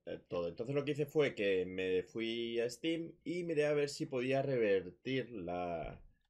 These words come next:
eh, la beta. Y efectivamente podía volver atrás. Lo único que no sabía es si la partida estaba grabada. Y bueno,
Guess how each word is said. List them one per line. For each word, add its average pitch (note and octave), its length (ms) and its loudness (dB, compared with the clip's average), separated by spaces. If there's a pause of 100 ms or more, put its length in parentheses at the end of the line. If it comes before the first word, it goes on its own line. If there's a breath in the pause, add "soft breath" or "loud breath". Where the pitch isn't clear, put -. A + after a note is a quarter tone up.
(180)
eh, F2+ 280 2
la E2+ 140 -2
beta. A#2+ 480 -2 (360 soft breath)
Y D#3 340 -2
efectivamente C3 680 2
podía B2 260 4
volver A2+ 240 4
atrás. F2+ 540 -4
Lo G#2 260 0
único C#3 180 0
que C#3+ 60 0
no C#3+ 80 -2
sabía D3 180 2
es D3 60 -2
si D3 80 -4
la A2+ 120 2
partida A2+ 240 -2
estaba G#2 260 0
grabada. E2+ 440 -2
Y C3 180 0
bueno, B2+ 320 4